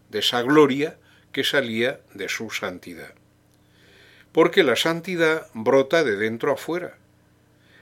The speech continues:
Es la luz que sale del corazón, es la belleza oculta que se manifiesta en las obras. Pero llegamos a Jesús,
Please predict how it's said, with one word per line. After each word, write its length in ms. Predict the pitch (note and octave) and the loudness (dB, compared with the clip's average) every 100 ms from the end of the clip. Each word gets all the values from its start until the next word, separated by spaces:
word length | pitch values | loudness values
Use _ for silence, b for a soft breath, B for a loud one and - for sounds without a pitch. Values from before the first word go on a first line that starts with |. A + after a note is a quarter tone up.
| b | b
Es 180 | C3+ C3 | 2 4
la 120 | C#3+ | 2
luz 260 | D3 F3 - | 2 -2 -2
que 140 | B2 | -4
sale 320 | - B2+ E3 | -2 -2 0
del 240 | D#3 A#2 - | 0 0 -2
corazón, 680 | G#2+ F#2+ - - D3+ A#2+ - _ _ b b b b | -2 -2 -6 -8 -8 -10 -16 _ _ b b b b
es 180 | G#2+ A2 | -4 0
la 140 | A2+ | -2
belleza 420 | A#2+ A#2 B2+ - | -2 -4 -4 -2
oculta 720 | C3 - D3+ C3+ - D3+ D#3+ _ b b | -4 -2 -4 -6 -6 -8 -8 _ b b
que 120 | - | -8
se 180 | G2 F2+ | -8 -6
manifiesta 720 | G2 A2 A2 - G#2 - - G2 | -4 -4 -4 -10 -12 -12 -12 -12
en 140 | F2 | -12
las 120 | - | -16
obras. 420 | - - - - - _ _ _ _ _ _ _ _ B B B B B | -14 -16 -18 -20 -20 _ _ _ _ _ _ _ _ B B B B B
Pero 440 | G3 G3+ A3 - - _ _ _ _ _ - | 4 6 4 2 -18 _ _ _ _ _ -20
llegamos 500 | G2 G2 A2 C3 C3+ | -8 -2 2 2 2
a 60 | B2 | -4
Jesús, 560 | - F#2 - E3 - | -6 -8 -12 -12 -16